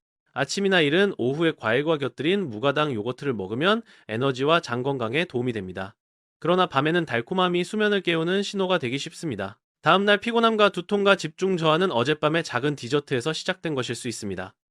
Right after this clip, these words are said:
기름에 튀긴 음식과 햄과 소시지 같은 가공육도 밤에는 부담이 큽니다. 튀김의 지방은 소화 속도가 느린 밤에 위에 오래 머물러 더부룩함과 속쓰림을 만들고 누워있는 자세에서는 위산이 쉽게 역류합니다. 몸은 불편함을 해소하려고 자주 깨어나고 심장은 교감신경의 신호를 받아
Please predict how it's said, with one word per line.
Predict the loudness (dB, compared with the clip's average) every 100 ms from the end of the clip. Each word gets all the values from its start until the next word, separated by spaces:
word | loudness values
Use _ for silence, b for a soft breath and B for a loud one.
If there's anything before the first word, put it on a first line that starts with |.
| _
기름에 | 0 4 4
튀긴 | 0 -2 0
음식과 | 0 -4 -2 2 4 4 2
햄과 | -2 -2 2 2 2 0 -4 -6
소시지 | -8 -8 -6
같은 | -6 -6 -6 -8
가공육도 | -8 -6 -4 -6 -4 -2 -2
밤에는 | -4 -6 -6
부담이 | -6 -4 -2 -4
큽니다. | -6 -8 -8 -12 _ _ -8
튀김의 | -2 0 2
지방은 | 4 4 4 2
소화 | 2 2 2
속도가 | 0 0 2
느린 | 2 0 2
밤에 | 2 0
위에 | 0 0
오래 | 0 0 0 2
머물러 | 0 -2 0 0 -2
더부룩함과 | -4 -4 -2 -4 -4 -4 -4
속쓰림을 | -4 -10 -6 -2 0
만들고 | 0 0 0 -2 -4
누워있는 | 0 0 0 -2 -6
자세에서는 | -6 -6 -4 -2 -2 -2 B B B
위산이 | -8 -6 -4
쉽게 | -6 -2 0
역류합니다. | 0 -2 -6 -8 -12 -16 _ _ _
몸은 | 0 2 2
불편함을 | -2 0 2 2 2
해소하려고 | 0 2 2 2 2
자주 | -2 -4 -6
깨어나고 | 0 2 2 0 0 -2 -2
심장은 | -4 -2 0 0
교감신경의 | -2 -2 -2 0 -2 -2
신호를 | -2 0 2 2
받아 | 2 0 -2